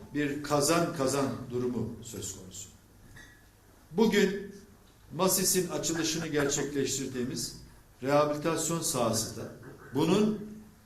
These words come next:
en güzel örneklerinden birisi. Üretimi tamamlanan sahamızda tıbbi aromatik bitkiler başta olmak üzere toplamda iki yüz kırk altı bin metrekarelik bir alaç-, ağaçlandırılmış olacak.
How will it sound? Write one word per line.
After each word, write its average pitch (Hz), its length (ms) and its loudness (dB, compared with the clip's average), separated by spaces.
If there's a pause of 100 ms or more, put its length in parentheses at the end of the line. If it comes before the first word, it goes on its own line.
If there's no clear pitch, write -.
en 190 320 4
güzel 123 300 0
örneklerinden 139 1040 -2
birisi. - 320 -4 (1600)
Üretimi 180 440 6
tamamlanan 175 580 2
sahamızda 127 760 2 (720)
tıbbi 165 460 -2
aromatik 156 600 -2
bitkiler 127 520 -2
başta 120 300 0
olmak 135 320 -4
üzere 110 360 -6 (460)
toplamda 147 680 0 (840)
iki 151 300 -8
yüz 190 220 -2
kırk 170 240 -4
altı 165 320 -2
bin 156 120 -4
metrekarelik 139 800 -4
bir 160 220 -4
alaç-, 131 580 -6
ağaçlandırılmış 123 1900 -4
olacak. 90 320 -8